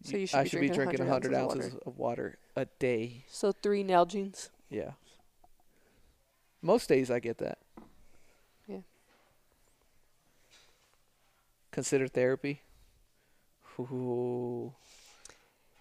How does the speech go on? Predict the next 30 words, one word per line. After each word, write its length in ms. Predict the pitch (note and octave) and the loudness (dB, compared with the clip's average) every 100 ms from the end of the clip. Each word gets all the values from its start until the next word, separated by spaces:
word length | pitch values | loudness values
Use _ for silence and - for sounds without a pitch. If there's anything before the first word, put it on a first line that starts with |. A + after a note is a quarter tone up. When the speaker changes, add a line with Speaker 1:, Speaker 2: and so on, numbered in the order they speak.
| - | -6
Speaker 1:
It's 140 | B3+ | 4
a 40 | A#4 | 6
touchy 320 | - A4+ C#5+ | 8 6 4
subject, 520 | - D#3+ G#3+ G3+ G3+ | 6 6 8 8 8
but 100 | F#3 | 10
I 80 | D#3+ | 10
think 520 | - C4+ D#4 C#4+ - | 10 6 4 2 0
that 340 | G3 F3+ E3 - | 8 10 10 8
there's 160 | F3+ | 4
a 60 | F#3+ | 6
lot 120 | E3 | 6
of 60 | E3+ | 6
people 200 | F3+ F#3 | 4 2
who 100 | F3 | 0
could 120 | E3 | 2
benefit 400 | D3+ F3 - D3+ | 2 2 2 0
from 240 | E3 F3 | 0 0
it. 160 | F#3+ G3+ - _ _ | 0 -4 -10 _ _
Speaker 2:
Yeah. 240 | - A#2 - - - - | -4 -2 -4 -8 -2 6
Speaker 1:
Um, 480 | G3 F#3 F#3 F#3+ - - - | 8 8 6 0 -10 -14 0
Speaker 2:
If 200 | D3+ E3 | 0 0
you 60 | |
get 280 | D3 F3+ - | 2 2 2
a 100 | F3+ | 0
good 260 | C#3+ D3 C#3+ - _ | 0 2 0 -4 _
therapist. 760 | - C#3 B2+ - G#2 - - - - _ | -4 -2 -4 -6 -12 -12 -14 -16 -20 _
Speaker 1:
Yes. 560 | - F3+ - - - - - - - - | 4 4 4 -2 -6 -10 -16 -20 -20 4
So, 240 | F4+ E4+ | 10 10
and 160 | - C4 | 10 10
that, 220 | D4+ C#4+ | 8 8